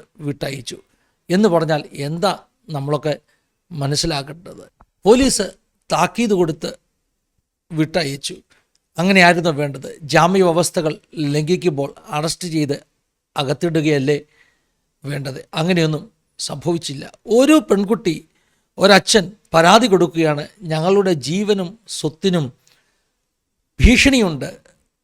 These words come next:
പോലീസ് എന്താണ് ചെയ്യേണ്ടത്? പൗരൻ്റെ ജീവനും സ്വത്തിനും സംരക്ഷണം കൊടുക്കുക എന്നുള്ളതല്ലേ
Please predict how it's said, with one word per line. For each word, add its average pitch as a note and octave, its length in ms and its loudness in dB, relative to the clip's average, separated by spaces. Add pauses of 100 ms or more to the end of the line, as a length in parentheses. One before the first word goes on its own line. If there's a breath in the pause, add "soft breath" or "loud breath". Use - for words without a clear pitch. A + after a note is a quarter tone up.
(220)
പോലീസ് F3 440 0 (840)
എന്താണ് D3+ 440 -6
ചെയ്യേണ്ടത്? C3+ 460 -14 (640)
പൗരൻ്റെ G#3 500 2 (260)
ജീവനും G#3 420 0 (140)
സ്വത്തിനും F#3 400 -2 (480)
സംരക്ഷണം G3+ 640 -2
കൊടുക്കുക F3+ 320 -4 (100)
എന്നുള്ളതല്ലേ D#3+ 560 0